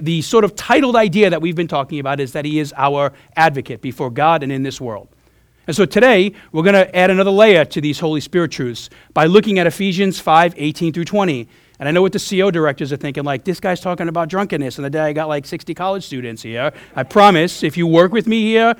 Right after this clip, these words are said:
this will honor God, okay? We're not dealing with drunkenness like that. We're gonna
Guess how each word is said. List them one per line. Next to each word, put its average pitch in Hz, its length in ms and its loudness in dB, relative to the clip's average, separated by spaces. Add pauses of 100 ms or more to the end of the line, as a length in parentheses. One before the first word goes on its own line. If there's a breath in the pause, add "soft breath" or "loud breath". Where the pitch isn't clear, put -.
(160 soft breath)
this 139 180 -8
will 156 100 -6
honor 151 340 0
God, 123 320 -2
okay? 120 200 -6
We're 117 60 -8
not 135 220 -4
dealing 147 240 -4
with 139 80 -4
drunkenness 131 360 -10
like 123 200 -10
that. 113 180 -6
We're 120 80 -10
gonna 127 220 -6